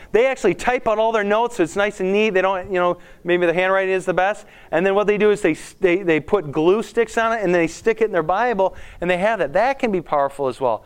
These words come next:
Just make it your Bible. God's love letters for you. Sticky notes. Yeah, sticky notes are great too. Excellent. Okay, now, question. Based on what we studied, how can this lesson help you today?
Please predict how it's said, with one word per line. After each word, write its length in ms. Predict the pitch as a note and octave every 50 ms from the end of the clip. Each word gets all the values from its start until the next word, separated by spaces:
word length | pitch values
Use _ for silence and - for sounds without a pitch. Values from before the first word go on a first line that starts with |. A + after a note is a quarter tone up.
| - - - - - - -
Just 160 | - G3+ -
make 460 | F3+ F3+ F#3 G#3 A3 A#3 B3+ B3 -
it 140 | A#3 G#3 G#3
your 760 | A3 F#3 D#3+ D#3+ E3 F#3 G3+ G#3 A3 A3 A3 A3 G#3+ G3+ -
Bible. 640 | G#3 E3+ D#3 E3+ F3+ G3 F#3+ D#3+ C3+ A#2 A#2 - -
God's 360 | - E3 F3 F#3 G3 F#3+ F#3+ F3
love 240 | F3 F3+ F#3+ F3+
letters 300 | F3+ F3+ F3 E3+ D#3 -
for 140 | - - C3+
you. 540 | B2+ B2 B2 C3+ D3+ F3+ G3+ F3 C3+ - - - - - - - - - - - - - - - - - - - -
Sticky 340 | - - B3 C4 C4 B3 A#3
notes. 320 | G#3+ F#3+ D3+ C3 - -
Yeah, 220 | G3+ A3+ A#3 A3 F#3
sticky 320 | - - - A#3 G#3 G#3+
notes 240 | F3 D3+ C#3 - -
are 60 | C3
great 260 | A#2+ C3 B2+ B2+ C3
too. 260 | - G3 F#3 C#3+ - - - - -
Excellent. 500 | G3 A#3 A#3+ - - F#3 D3+ A2+ G#2+ - - - - - - - - - - - - - - - - - - - - - - -
Okay, 340 | G#3 A3 - G#3 D3+ A#2 - - - - _ - - - F3+
now, 220 | F3+ F#3 D#3 C3+
question. 480 | - - G3+ G3+ G3 - - B2+ A#2 A#2 - - - D3+ D3 D3+ D#3+ D#3
Based 240 | F3+ G3+ G#3+ - B3
on 60 | A3
what 100 | A3+ A3+
we 80 | G3+
studied, 360 | G3+ - - A3+ G#3+ E3+ C3+ - - - - -
how 380 | - - G#3+ A3+ B3 C4 C4 C4
can 260 | - - A3+ G3+ G3+
this 220 | A3 A#3+ - -
lesson 400 | G#3 G#3+ G#3+ A3+ G#3+ - F#3 E3
help 300 | D#3+ F3 G3+ G3 F3+ D#3
you 380 | D#3+ E3 F3+ G#3+ B3+ A#3+ A3 G#3
today? 500 | - G3+ G3 F#3 F#3+ F3+ D3+ B2 G#2+